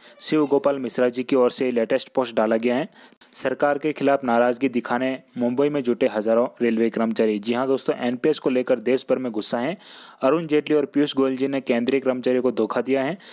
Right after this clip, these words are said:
सरकार ने पहले वादा किया था कि आपकी मांगों को मान लिया जाएगा, लेकिन सरकार के तरफ से अभी तक पुरानी पेंशन बहाली और सेवंथ पे कमीशन के मुद्दे पर कोई भी हल नहीं निकाला गया है।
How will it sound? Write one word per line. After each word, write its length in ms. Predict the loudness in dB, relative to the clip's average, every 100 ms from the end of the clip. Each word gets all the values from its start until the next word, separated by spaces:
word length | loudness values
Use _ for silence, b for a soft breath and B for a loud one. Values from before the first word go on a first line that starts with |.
| B B
सरकार 420 | -4 0 0 0
ने 80 | 0
पहले 220 | 0 2
वादा 280 | 2 2 2
किया 180 | 0 0
था 140 | 0
कि 140 | 0 0
आपकी 320 | 0 0 -2
मांगों 280 | -2 0 0
को 120 | 0
मान 200 | 0 0
लिया 140 | 2 2
जाएगा, 360 | 4 2 2 -2 B B B B B B B
लेकिन 280 | 0 0 -2
सरकार 380 | -4 -2 0 0
के 140 | 0
तरफ 240 | -2 0 0
से 200 | 0 0
अभी 280 | -2 -2 0
तक 240 | 0 -2
पुरानी 280 | 0 0 0
पेंशन 360 | -2 -2 -4 -2
बहाली 260 | 0 2
और 120 | 2 0
सेवंथ 340 | -2 -4 -4
पे 180 | -2 -2
कमीशन 440 | 0 -2 -2 -4
के 100 | -2 -2
मुद्दे 320 | -2 -2 -2
पर 260 | 0 0 -2 b b
कोई 200 | 0 2 2
भी 120 | 0
हल 240 | 0 0
नहीं 260 | -2 -4 -2
निकाला 340 | -2 0 0 0
गया 180 | 0 0
है। 320 | -4 -6